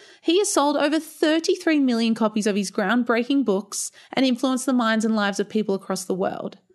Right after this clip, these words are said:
With a lifetime of experience in leading others to greatness, John Maxwell is taking the I Believe Nation stage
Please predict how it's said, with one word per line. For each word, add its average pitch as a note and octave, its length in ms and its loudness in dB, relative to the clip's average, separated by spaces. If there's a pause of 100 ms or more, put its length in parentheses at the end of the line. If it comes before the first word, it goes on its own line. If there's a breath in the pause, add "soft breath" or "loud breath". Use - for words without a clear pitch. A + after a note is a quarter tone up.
(520 soft breath)
With C4+ 140 2
a D4 40 2
lifetime C4+ 520 2
of D#4+ 120 0
experience A3 600 -2
in A3 80 2
leading A3 260 2
others G#3+ 240 0
to B3 80 0
greatness, F#3 500 -2 (120)
John A3+ 280 2
Maxwell G#3+ 460 0
is G3+ 160 -4
taking G#3 380 0
the G3+ 160 -2
I G#3 200 2
Believe C4 380 0
Nation G3+ 380 -2
stage - 640 -6